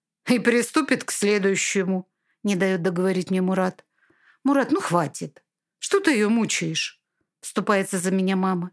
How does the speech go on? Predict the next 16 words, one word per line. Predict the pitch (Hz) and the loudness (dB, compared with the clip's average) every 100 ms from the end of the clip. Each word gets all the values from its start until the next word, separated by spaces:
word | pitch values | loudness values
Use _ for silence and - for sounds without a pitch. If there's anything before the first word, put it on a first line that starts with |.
| _ _ _ _ | _ _ _ _
«Или | 285 285 | 0 0
ты | 330 | 0
хочешь, | 330 330 285 | 0 0 0
чтобы | - 269 | 0 2
она | 285 285 | 2 2
переехала | 277 285 277 277 | 2 0 2 2
в | 269 | 2
Москву? | 285 277 - 370 392 _ _ _ _ _ | 0 -2 -2 -2 -2 _ _ _ _ _
Тогда | 165 151 | -2 0
мы | 160 160 | 2 2
её | 151 160 | 2 0
не | 151 | 2
увидим | 147 143 240 262 190 | 0 0 0 0 0
и | |
через | - 147 147 151 | -2 -4 -4 -4
год». | 175 226 - | -4 -4 -6